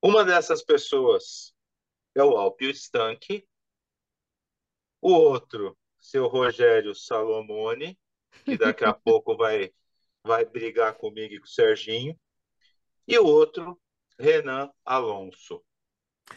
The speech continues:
Speaker 2: Ótimas, ótimas pessoas. É, Alpio Stanchi,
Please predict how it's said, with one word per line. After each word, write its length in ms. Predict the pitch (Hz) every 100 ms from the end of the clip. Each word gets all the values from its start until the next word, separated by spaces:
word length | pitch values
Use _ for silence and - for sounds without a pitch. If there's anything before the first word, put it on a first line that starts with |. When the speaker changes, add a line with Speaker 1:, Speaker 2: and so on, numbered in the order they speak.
| _ _
Speaker 2:
Ótimas, 840 | 208 220 277 - - 226 175 160 -
ótimas 500 | 254 294 339 311 -
pessoas. 920 | 302 - 220 180 156 139 147 - - _ _ _ _
É, 760 | 185 185 185 180 175 170 165 160 156 151 160 165 _ -
Alpio 500 | 202 247 - 254 233
Stanchi, 1000 | - - - 190 156 139 _ - 143